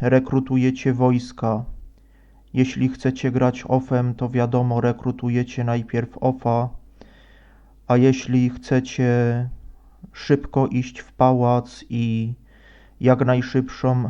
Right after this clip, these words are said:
rekrutację wojsk ofensywnych do podbicia kolejnej wioski, to wiadomo, rekrutujecie sobie wojska ofensywne. Jeśli nie wiesz,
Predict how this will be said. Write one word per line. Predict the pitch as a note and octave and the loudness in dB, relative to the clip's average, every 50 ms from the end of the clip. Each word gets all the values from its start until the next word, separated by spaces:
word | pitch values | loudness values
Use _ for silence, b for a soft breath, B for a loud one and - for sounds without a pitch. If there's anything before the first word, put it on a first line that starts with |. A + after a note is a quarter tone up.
| - - - | -6 -6 0
rekrutację | A#2+ B2 B2 B2 - - B2+ B2+ - B2 B2 A#2+ - - - B2+ B2 | 2 2 2 2 0 -2 -2 0 2 0 0 0 -2 -4 -2 0 0
wojsk | A#2 A#2+ B2 B2 B2 B2 B2 B2 - - - | 2 2 2 2 2 2 0 -2 -6 -6 -4
ofensywnych | - B2+ - - B2 B2 B2 A#2 - - C3+ C3 C3 B2+ B2 A#2+ A#2+ A#2+ A#2+ A#2 - A#2+ | -4 -2 0 0 0 0 0 -2 -2 -2 -2 -2 0 -2 -2 -2 0 -2 -2 -4 -6 -4
do | A#2+ A#2+ A#2+ A#2+ | 0 0 0 0
podbicia | A#2+ - B2 A2+ B2 A#2 B2+ B2 B2 - - A#2+ A#2 A#2 | 0 -2 -2 -2 -2 -4 -4 -6 -6 -4 -2 -2 0 0
kolejnej | - - B2+ B2 A#2+ A#2 B2 A#2+ A#2+ A#2+ A#2+ A#2 | 0 0 2 2 2 2 2 0 0 0 -2 -2
wioski, | A2 B2 B2+ B2+ C3 C3 - - - - - A#2 A2+ A#2 A#2 A#2 - B B B B B B B B B B B B B B B B _ | 0 2 2 2 2 0 -4 -12 -12 -6 -4 -4 -2 -2 -2 -4 -6 B B B B B B B B B B B B B B B B _
to | - B2+ | -2 0
wiadomo, | B2 B2+ C3 B2+ B2 C3 C3 B2+ B2+ C3 B2+ B2 B2 B2 B2 B2 - | 2 4 4 4 6 4 4 4 4 4 4 4 2 2 0 0 0
rekrutujecie | - B2+ B2+ B2+ B2+ - C3 B2+ B2+ - B2 A#2+ B2 B2 B2 - - B2+ | 4 4 4 4 4 0 -2 -2 0 -2 0 2 2 0 0 -2 -4 -4
sobie | B2 - - A#2+ A#2 A#2+ A#2+ A#2+ | -4 -2 -4 -4 -2 0 -2 0
wojska | A#2 B2 A#2+ B2 A#2+ A2+ - - - - B2 A#2+ A#2+ A#2+ A#2+ A#2 A#2 A#2+ B2 - - - b b b b b b b b b b _ | 0 0 0 0 0 -2 -6 -12 -4 0 2 2 4 4 2 2 0 -2 -6 -10 -16 -20 b b b b b b b b b b _
ofensywne. | - B2+ B2+ - C3 B2 B2 B2 - - - B2+ B2 - B2 A#2 A2+ A2 A2+ A#2 - - - - - - - B C#4+ D#4 D4+ C#4+ C#4+ B B B B B _ _ _ _ _ _ _ - | 0 0 2 2 0 0 0 -2 -2 0 0 0 0 0 -2 -2 0 -2 -4 -4 -6 -10 -10 -14 -14 -18 -20 B -20 -20 -20 -20 -20 B B B B B _ _ _ _ _ _ _ -2
Jeśli | C3+ B2+ B2+ C3 - B2+ C3 | 0 0 0 0 0 0 2
nie | C3 C3+ C#3 C3 | 2 4 2 2
wiesz, | B2+ C3 C3 C3 B2+ B2 A#2+ - - - - - | 4 4 6 6 4 2 0 -4 -12 -14 -14 -16